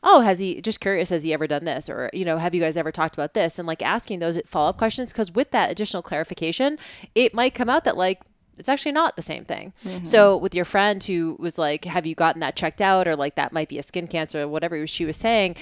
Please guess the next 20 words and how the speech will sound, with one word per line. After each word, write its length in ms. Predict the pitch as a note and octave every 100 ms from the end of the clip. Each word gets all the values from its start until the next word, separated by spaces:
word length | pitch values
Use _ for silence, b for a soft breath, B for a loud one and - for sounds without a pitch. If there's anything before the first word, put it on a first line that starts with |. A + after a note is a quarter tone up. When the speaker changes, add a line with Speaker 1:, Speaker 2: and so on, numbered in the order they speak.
| B B
Speaker 1:
instead 420 | G#3 G3+ - A#3
of 140 | C4 G3+
just 180 | G3 G3
maybe 220 | F3 F3
pointing 440 | - F#3+ F#3 D#3+
that 220 | D#3 G3+ E3+
out 280 | D3+ C3+
directly, 540 | - D3+ C4+ - D3 D3
could 160 | - E3+
have 100 | -
said, 380 | F3+ D#3 D3+ - B B B
you 60 |
know, 80 | D#4+
"Do 140 | F#3+ G3
you 180 | F#3+
go 180 | F#3+ F#3
to 140 | G3 A3
the 100 | A3
dermatologist 640 | A3 A#3 G3 C#4 B3+ -
regularly?" 460 | C3 B2 G#2 F3